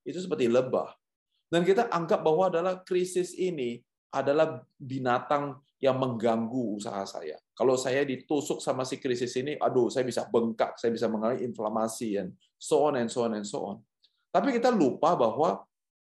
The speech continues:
justru problem dan krisis itu seperti sebuah benefit yang terkandung di dalam setiap bunga itu, potensi itu kemudian keluar gara-gara problem dan krisis itu. Itu sebabnya saya se-, sering sekali mengatakan kepada kalian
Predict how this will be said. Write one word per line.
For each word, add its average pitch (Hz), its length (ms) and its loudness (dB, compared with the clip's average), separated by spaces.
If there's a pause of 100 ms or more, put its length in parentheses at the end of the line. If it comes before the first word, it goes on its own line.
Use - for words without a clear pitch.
(120)
justru 180 800 0
problem 143 560 0
dan 120 240 -2
krisis - 720 -12
itu 175 180 -4
seperti 156 460 -8
sebuah 117 480 -4
benefit 107 580 -4
yang 143 220 -4
terkandung 131 880 -4 (240)
di 135 140 0
dalam 120 160 4
setiap 120 320 -2
bunga 107 320 -2
itu, 104 260 -4
potensi - 460 -4
itu 220 80 -4
kemudian 196 400 -2
keluar 139 560 0 (240)
gara-gara 135 500 2
problem 117 600 -4
dan 113 240 -2 (260)
krisis 117 380 -2
itu. - 240 -8 (720)
Itu 185 160 0
sebabnya 180 320 2
saya 160 240 -4
se-, 135 240 -10
sering 113 320 -2
sekali 113 240 0
mengatakan 127 560 -6
kepada 95 180 -4
kalian 87 380 -10